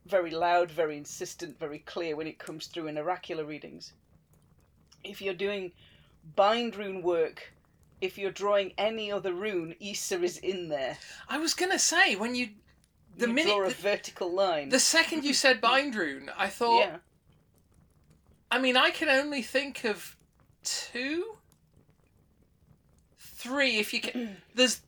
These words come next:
Speaker 2: that one where it's got, like, two interlocking chevrons.
Speaker 1: Ingus, yeah.
Speaker 2: There's,
Speaker 1: Kenaz.
Speaker 2: there's the one that's,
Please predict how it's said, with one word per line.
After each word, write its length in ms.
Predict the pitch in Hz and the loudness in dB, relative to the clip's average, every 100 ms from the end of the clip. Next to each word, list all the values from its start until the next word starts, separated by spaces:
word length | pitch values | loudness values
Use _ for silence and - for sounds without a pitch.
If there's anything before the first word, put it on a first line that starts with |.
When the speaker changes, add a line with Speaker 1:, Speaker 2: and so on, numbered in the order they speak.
| _ | _
Speaker 2:
that 340 | 247 233 226 233 | 4 4 2 4
one 440 | 247 254 254 247 226 | 4 4 0 -6 -2
where 280 | 233 226 220 | 2 4 2
it's 180 | - - | 0 -2
got, 560 | 226 208 - - - - _ | 2 0 0 -4 -4 -6 _
like, 360 | 208 214 - - | -2 -2 -2 -4
two 540 | - - 226 226 220 - | -4 -4 -4 -8 -8 -6
interlocking 800 | 202 208 208 196 190 - 196 185 185 185 175 _ _ _ | -6 -6 -4 -2 -2 -4 -10 -10 -12 -14 -16 _ _ _
chevrons. 880 | - - 190 165 156 151 - - - - _ _ _ | -8 -2 -2 0 -2 -4 -8 -10 -10 -14 _ _ _
Speaker 1:
Ingus, 500 | 185 185 208 240 - | -8 -6 -6 -6 -8
yeah. 200 | 185 196 - - _ _ _ _ _ _ _ _ - | -4 -4 -4 -16 _ _ _ _ _ _ _ _ -4
Speaker 2:
There's, 160 | 202 185 | 0 2
Speaker 1:
Kenaz. 400 | 190 220 - - _ | 2 0 -4 -16 _
Speaker 2:
there's 200 | - 185 - | -8 -6 -4
the 140 | 185 | -4
one 340 | 170 190 220 226 | 2 2 2 0
that's, 800 | 220 - - - - - - | -2 -2 -2 -2 0 -2 -4